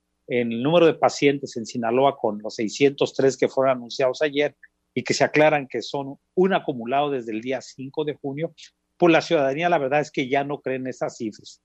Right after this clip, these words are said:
Y bueno, le-, y sobre todo cuando tú empiezas a leer a los expertos en la materia, que se dice que por lo menos por cada persona que ya registrada, se, se estima que podía haber diez o algunos dicen que hasta cincuenta. Entonces, el número de pacientes es mucho más alto.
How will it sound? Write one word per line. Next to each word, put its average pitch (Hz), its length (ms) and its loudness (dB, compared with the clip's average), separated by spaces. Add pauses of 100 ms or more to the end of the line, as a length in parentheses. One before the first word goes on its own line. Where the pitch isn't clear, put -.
(340)
Y 208 100 0
bueno, 196 320 2
le-, 135 140 6
y 120 120 -2
sobre 127 300 -2
todo 214 340 2
cuando 123 460 -2
tú 147 140 0
empiezas 147 400 -6
a 165 80 -4
leer 139 240 -4
a 139 40 -6
los 123 220 -12
expertos - 440 -8
en 156 100 -4
la 147 80 -4
materia, 139 440 -6 (400)
que - 140 2
se - 140 -4
dice 175 200 -2
que 165 120 0
por 123 200 -2
lo 123 100 0
menos 135 360 -6
por - 240 -8
cada 156 380 2
persona 139 480 -6
que 123 260 -8 (100)
ya 147 140 2
registrada, 156 720 -2 (200)
se, - 260 -4 (120)
se - 140 -4
estima 180 400 -2
que 143 100 -4
podía 139 260 2
haber 139 220 2
diez 156 420 2 (280)
o 147 120 6
algunos 165 420 0
dicen 170 360 -8
que 180 120 -2
hasta 139 280 -4
cincuenta. 123 640 -8 (200)
Entonces, 165 300 -6
el 139 120 -4
número 196 220 2
de 165 80 2
pacientes 156 480 -2
es 139 100 -6
mucho 156 320 -6
más 131 280 -6
alto. 147 360 -2